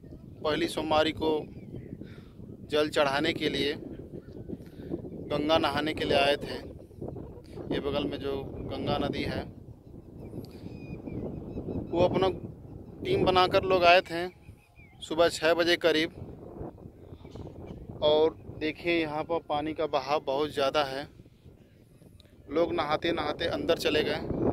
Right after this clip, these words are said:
उसमें से दो लोग, एक रोहित यादव और उनका एज बीस वर्ष है, दूसरा अच्छे लाल यादव, उनका पच्चीस वर्ष एज है।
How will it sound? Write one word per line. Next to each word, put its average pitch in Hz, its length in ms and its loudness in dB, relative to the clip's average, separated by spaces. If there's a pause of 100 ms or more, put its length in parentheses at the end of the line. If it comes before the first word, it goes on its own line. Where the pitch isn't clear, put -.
(600)
उसमें - 320 4
से - 160 0
दो 160 300 -2
लोग, - 1600 -6
एक 147 300 -6
रोहित 143 340 -4
यादव - 1300 -6
और 139 200 -6 (440)
उनका 143 260 -4
एज 147 220 -2 (1400)
बीस 151 280 -6
वर्ष 156 260 -2
है, 156 120 -2 (840)
दूसरा 147 320 -2 (180)
अच्छे 160 300 -6
लाल 160 200 4
यादव, 156 280 0 (920)
उनका 143 380 -4
पच्चीस 151 360 -6
वर्ष 156 240 -6 (120)
एज 151 140 -6
है। 156 180 -4